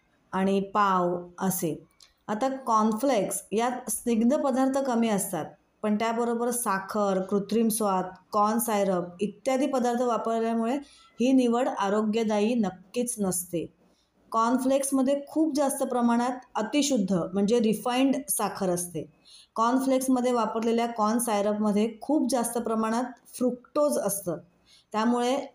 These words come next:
त्यात जरी चरबी कमी प्रमाणात असली तरी जास्त साखरेमुळे शरीरात त्याचं चरबीत रूपांतर होऊन चरबी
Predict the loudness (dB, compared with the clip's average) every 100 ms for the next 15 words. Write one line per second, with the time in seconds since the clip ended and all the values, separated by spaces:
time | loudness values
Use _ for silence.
0 | _ -2 -2 -4 -4 0 2 2 2 2
1 | 2 2 0 0 0 0 2 2 2 2
2 | -2 0 0 0 -2 -14 -8 -2 2 2
3 | 2 2 0 0 0 0 0 0 2 2
4 | 2 0 0 0 2 2 0 -2 -8 _
5 | -4 -2 0 -2 -2 -6 -2 2 4 4
6 | 2 2 0 2 0 0 2 2 2 0
7 | -2 -6 -2 2 2 2 0 -2